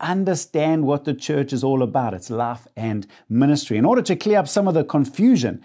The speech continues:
let us look at the word church and words that refer to it or are synonymous with it in the New Testament.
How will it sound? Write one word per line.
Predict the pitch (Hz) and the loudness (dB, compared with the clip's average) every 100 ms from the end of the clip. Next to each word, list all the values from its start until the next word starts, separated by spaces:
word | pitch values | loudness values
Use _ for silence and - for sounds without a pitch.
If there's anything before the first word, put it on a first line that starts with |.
| - - | -18 -4
let | 127 233 | 0 2
us | 180 | 2
look | 202 | 0
at | 180 | 2
the | 165 | 2
word | 147 123 | 2 2
church | - - 277 117 127 - | -2 0 2 2 0 -2
and | 143 131 | 0 2
words | 131 196 190 156 | 2 2 2 0
that | 147 | 0
refer | 131 - 196 220 | -2 -2 0 0
to | 214 214 | 0 -2
it | - | 0
or | 131 127 | 0 0
are | |
synonymous | - 139 131 147 214 196 151 143 | 0 2 4 2 2 0 0 0
with | 117 | 0
it | 131 - | -2 -4
in | 131 127 | -2 2
the | 120 | 2
New | 117 117 | 2 0
Testament. | 123 120 - 98 87 | -4 -6 -4 -8 -8